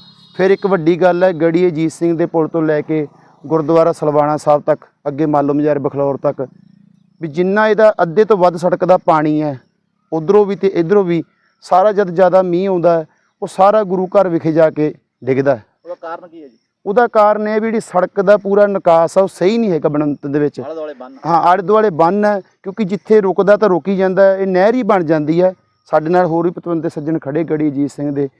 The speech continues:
Speaker 1: ਤੇ ਇਹ ਵੀ ਜਾਣਦੇ ਆ, ਰੋਜ਼ ਗੁਰਦੁਆਰਾ ਸਾਹਿਬ ਦਰਸ਼ਨ ਕਰਨ ਜਾਂਦੇ ਆ, ਹਫ਼ਤੇ 'ਚ ਦੋ ਵਾਰੀ ਜਾਂਦੇ ਆ।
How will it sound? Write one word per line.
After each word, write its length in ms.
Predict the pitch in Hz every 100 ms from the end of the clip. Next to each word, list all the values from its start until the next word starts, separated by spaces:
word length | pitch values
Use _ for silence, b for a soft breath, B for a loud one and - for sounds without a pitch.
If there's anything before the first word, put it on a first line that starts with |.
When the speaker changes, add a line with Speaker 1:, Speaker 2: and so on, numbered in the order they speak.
| _ _
Speaker 1:
ਤੇ 160 | - 165 135 - 131 -
ਇਹ 100 | 160
ਵੀ 100 | 196
ਜਾਣਦੇ 560 | 185 180 165 151 170 180
ਆ, 40 |
ਰੋਜ਼ 240 | 170 190 185
ਗੁਰਦੁਆਰਾ 440 | 175 160 165 165
ਸਾਹਿਬ 340 | 151 160 156
ਦਰਸ਼ਨ 320 | 139 135 151 151
ਕਰਨ 240 | 156 151
ਜਾਂਦੇ 360 | 135 131 135 156
ਆ, 80 |
ਹਫ਼ਤੇ 200 | 147 -
'ਚ 40 | 139
ਦੋ 200 | 135 135
ਵਾਰੀ 200 | 139 139
ਜਾਂਦੇ 400 | 135 131 123
ਆ। 80 | 139